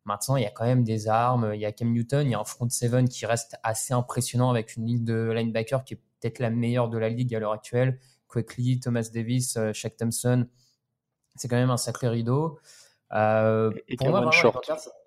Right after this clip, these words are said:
Speaker 2: Et Kawan Short qu'on
Speaker 1: et Kawan
Speaker 2: sous-estime
Speaker 1: Short,
Speaker 2: souvent.
Speaker 1: ouais. Pour moi, les, les Panthers, c'est vraiment une équipe, euh, l'équipe emmerdante, euh, par excellence. Euh, l'an dernier,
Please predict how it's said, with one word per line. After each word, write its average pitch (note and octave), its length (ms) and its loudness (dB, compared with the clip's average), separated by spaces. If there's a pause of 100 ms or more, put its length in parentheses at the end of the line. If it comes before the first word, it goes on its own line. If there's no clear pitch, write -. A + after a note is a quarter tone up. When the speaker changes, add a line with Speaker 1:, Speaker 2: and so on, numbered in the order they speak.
(640)
Speaker 2:
Et A2+ 80 0
Kawan A#2 280 6
Short - 280 -2
qu'on G2 180 -8
Speaker 1:
et G2 140 0
Kawan B2 180 2
Speaker 2:
sous-estime B2 200 2
Speaker 1:
Short, D3 180 -2
Speaker 2:
souvent. B2 120 -2
Speaker 1:
ouais. B2 80 -2 (560)
Pour A#2+ 140 2
moi, D#3 140 4
les, C3 120 2 (140)
les B2 100 2
Panthers, B2+ 300 0
c'est - 100 -6
vraiment A#2+ 240 2
une C3 80 2
équipe, B2 320 -2
euh, A2 420 2
l'équipe A#2 300 -2
emmerdante, B2+ 680 2
euh, A2 920 0
par A#2 120 2
excellence. B2+ 680 2
Euh, A#2 120 2
l'an B2+ 180 4
dernier, D3 400 0